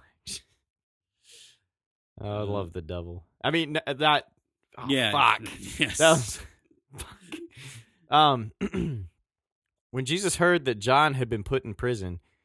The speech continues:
Speaker 1: he returned to Galilee. So John, boom.
Speaker 2: John the Baptist.
Speaker 1: If you're not caught up, a wilderness man
Speaker 2: So
Speaker 1: lives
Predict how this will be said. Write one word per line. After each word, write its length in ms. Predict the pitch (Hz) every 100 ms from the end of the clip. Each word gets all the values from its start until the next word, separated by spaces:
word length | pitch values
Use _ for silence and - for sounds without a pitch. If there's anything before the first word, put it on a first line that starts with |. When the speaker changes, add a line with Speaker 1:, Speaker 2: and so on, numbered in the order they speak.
| _ _
Speaker 1:
he 80 | 123
returned 360 | 123 160 156
to 60 | 123
Galilee. 640 | 120 123 107 80 71 60 _ _ _ _ _ _ _ _
So 120 | 135
John, 600 | 117 160 170 127 117 123 127 _
boom. 420 | 127 113 98 95 - _ _
Speaker 2:
John 200 | 127 139
the 60 | 147
Baptist. 580 | 151 143 123 123 - -
Speaker 1:
If 100 | 101
you're 80 | 107
not 240 | 107 78
caught 200 | 113 110
up, 200 | 101 95 _ _
a 80 | 101
wilderness 500 | 110 127 131 123 110
man 440 | 120 110 107 104 110 -
Speaker 2:
So 280 | - 107 98 110
Speaker 1:
lives 500 | 117 127 131 -